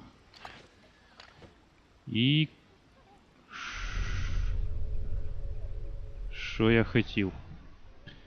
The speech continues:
Ну, як бачимо, тут у нас купа заражених. Давайте спробуємо їх винести.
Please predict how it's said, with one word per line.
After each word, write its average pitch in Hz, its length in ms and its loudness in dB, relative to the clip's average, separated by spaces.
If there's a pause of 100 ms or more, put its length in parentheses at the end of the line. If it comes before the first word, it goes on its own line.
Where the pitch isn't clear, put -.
(1080)
Ну, 113 260 0 (500)
як 113 240 0
бачимо, 147 640 6
тут - 300 0
у 123 60 2
нас 120 360 2
купа 123 500 6 (1500)
заражених. 104 1300 4 (140)
Давайте 113 400 0
спробуємо 113 600 2
їх 107 300 2
винести. 101 520 -2